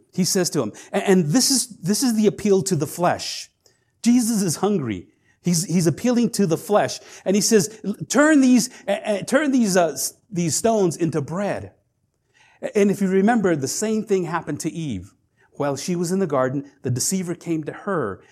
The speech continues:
and said, "Look," she saw that the fruit was pleasing for food or good for food. Not that she was hungry.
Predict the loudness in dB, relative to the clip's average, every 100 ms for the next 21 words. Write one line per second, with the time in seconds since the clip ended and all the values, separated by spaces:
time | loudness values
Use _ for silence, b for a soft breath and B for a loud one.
0 | b -4 -2 -2 -2 -2 -2 -4 -8 _
1 | _ -6 -2 0 0 0 -2 -4 B -8
2 | -6 -4 -6 0 2 2 -2 B -2 0
3 | 0 -4 B 0 4 6 6 4 2 -2
4 | -4 -6 -14 -12 0 0 0 0 2 2
5 | 0 B -2 0 0 0 2 4 2 0
6 | -4 B -8 -2 0 0 -4 -2 0 2
7 | 0 -4 -12 _ _ _ _ b b 0
8 | 0 -2 -8 -4 -2 -2 -4 -6 -6 -6
9 | -10